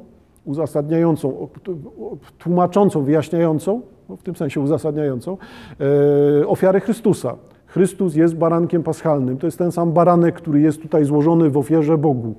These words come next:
Jak to jest, że Bóg żąda złożenia w ofiarze, w ofierze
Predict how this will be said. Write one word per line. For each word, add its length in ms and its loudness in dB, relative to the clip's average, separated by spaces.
Jak 180 0
to 120 4
jest, 200 6
że 160 2
Bóg 320 2
żąda 420 4
złożenia 520 2
w 100 -4
ofiarze, 480 0
w 100 -2
ofierze 520 2